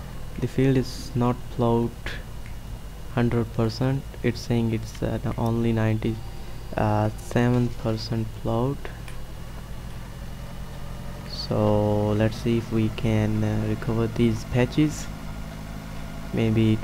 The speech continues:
will increase the percentage. So you can see that these are really increasing. Okay, so we will cover this one later, uh, but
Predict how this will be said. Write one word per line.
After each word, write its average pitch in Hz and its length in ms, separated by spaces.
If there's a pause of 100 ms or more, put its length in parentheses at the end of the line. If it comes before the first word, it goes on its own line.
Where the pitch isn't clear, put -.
will 113 220
increase 135 880 (120)
the 113 680 (280)
percentage. 147 920 (1000)
So - 200
you 107 220
can 113 240
see 127 320
that 117 320 (160)
these 113 280
are 107 300
really 110 300
increasing. 120 800 (1900)
Okay, 113 460
so 107 340
we 107 380
will 110 300
cover 151 320
this - 400
one 123 340 (140)
later, 123 480 (220)
uh, 110 340
but 110 180